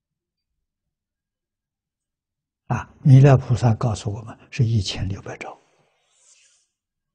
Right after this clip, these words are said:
一秒钟。所以整个宇宙啊，真相如是啊，都在那点波动。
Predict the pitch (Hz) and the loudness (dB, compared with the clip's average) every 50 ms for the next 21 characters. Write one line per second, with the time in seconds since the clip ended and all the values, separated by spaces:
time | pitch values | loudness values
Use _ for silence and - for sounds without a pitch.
0 | _ _ _ _ _ _ _ _ _ _ _ _ 523 _ _ _ _ _ _ _ | _ _ _ _ _ _ _ _ _ _ _ _ _ _ _ _ _ _ _ _
1 | _ _ _ _ _ _ _ _ _ _ - _ _ _ _ _ _ _ _ _ | _ _ _ _ _ _ _ _ _ _ -20 _ _ _ _ _ _ _ _ _
2 | - - - 147 98 92 - - 76 - - - - _ _ _ _ _ _ _ | -10 -4 -2 0 0 -2 -4 -12 -20 -20 -20 -20 -20 _ _ _ _ _ _ _
3 | _ _ _ _ _ _ _ _ _ _ _ _ _ _ _ _ _ _ _ _ | _ _ _ _ _ _ _ _ _ _ _ _ _ _ _ _ _ _ _ _
4 | _ _ _ _ _ _ _ _ _ _ _ _ _ _ _ _ - - - - | _ _ _ _ _ _ _ _ _ _ _ _ _ _ _ _ -12 -8 -8 -8
5 | - - - - - - _ _ _ _ _ - 196 156 123 113 117 151 220 262 | -8 -8 -14 -20 -20 -20 _ _ _ _ _ 4 6 8 8 8 10 10 8 8
6 | 226 285 311 294 226 170 123 113 110 107 170 175 165 143 120 104 - - - - | 8 8 8 8 8 6 6 4 2 2 2 2 2 0 -4 -6 -10 -14 -18 -20
7 | - _ _ _ _ _ _ _ _ _ - - - _ - - 123 113 113 113 | -20 _ _ _ _ _ _ _ _ _ -20 -20 -20 _ 0 2 2 2 2 0
8 | 107 - - 101 90 - - - - 113 - - - - - - - - - - | -2 -4 -4 -6 -6 -8 -12 -16 -16 -16 -16 -14 -16 -16 -16 -16 -18 -20 -20 -20
9 | - - - - _ _ _ _ _ _ _ _ _ _ _ _ _ _ _ _ | -20 -20 -20 -20 _ _ _ _ _ _ _ _ _ _ _ _ _ _ _ _
10 | _ _ _ _ _ _ _ _ _ _ _ _ - 220 214 220 220 - - - | _ _ _ _ _ _ _ _ _ _ _ _ 2 4 4 4 2 0 2 2
11 | 139 131 123 131 113 - 104 110 110 - 113 110 - 113 98 95 | 2 2 2 2 0 -2 -6 -8 -6 -6 -6 -6 -6 -6 -8 -10